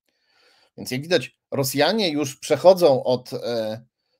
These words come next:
takiej, e, czystej wojny informacyjnej przeciwko Polsce i wojny politycznej polegającej na tym, że nam tutaj zainstalowali pis na osiem lat u władzy, przechodzą do takiej już dywersji, która się robi coraz bardziej militarna.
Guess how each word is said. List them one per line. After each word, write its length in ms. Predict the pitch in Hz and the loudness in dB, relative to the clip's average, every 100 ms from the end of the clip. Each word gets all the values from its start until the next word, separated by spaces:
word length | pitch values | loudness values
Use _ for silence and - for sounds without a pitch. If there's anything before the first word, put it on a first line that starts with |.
| - | -10
takiej, 540 | 117 - 131 117 113 110 | -8 -4 -2 -2 -4 -6
e, 260 | 110 110 - | -6 -8 -6
czystej 400 | 165 - 135 123 | -6 0 0 2
wojny 380 | 127 123 113 | 0 0 -4
informacyjnej 1120 | 113 110 123 117 113 113 113 95 90 98 127 135 | -6 -6 -6 -4 -6 -6 -8 -10 -10 -10 -10 -10
przeciwko 500 | 123 - 107 - 117 | -12 -14 -16 -10 -8
Polsce 520 | 113 101 - - 104 | -4 -6 -6 -10 -10
i 60 | |
wojny 340 | 101 113 113 110 | -6 -6 -6 -8
politycznej 720 | - 113 101 113 - 101 95 | -6 -6 -6 -10 -10 -12 -12
polegającej 640 | 90 101 98 101 98 101 | -8 -10 -8 -10 -8 -10
na 140 | 98 95 | -8 -10
tym, 200 | - 98 | -10 -14
że 100 | 92 | -12
nam 140 | 95 | -14
tutaj 320 | - - 98 | -12 -8 -6
zainstalowali 840 | 92 98 98 - 101 98 104 98 90 | -6 -8 -8 -8 -4 -4 -4 -6 -8
pis 340 | 107 104 - | -10 -8 -6
na 180 | 107 101 | -6 -6
osiem 280 | 95 98 101 | -6 -8 -6
lat 220 | 98 104 | -6 -6
u 80 | 98 | -6
władzy, 500 | 107 98 87 131 - - - - _ | -4 -4 -4 -8 -8 -16 -20 -20 _
przechodzą 460 | - 131 - 202 170 | 0 6 6 6 2
do 120 | 143 | 0
takiej 340 | 147 135 185 | -2 -2 -4
już 220 | 151 139 | 0 0
dywersji, 760 | 135 170 143 127 107 - 127 160 | 4 6 8 8 6 -2 -2 -4
która 360 | - 131 127 | -6 0 0
się 160 | 131 143 | 2 0
robi 240 | 123 117 | 0 -2
coraz 260 | - 139 131 | -8 -6 -2
bardziej 360 | 123 120 147 151 | -2 -2 -6 -8
militarna. 680 | 151 147 131 101 76 _ | -12 -14 -2 -2 -2 _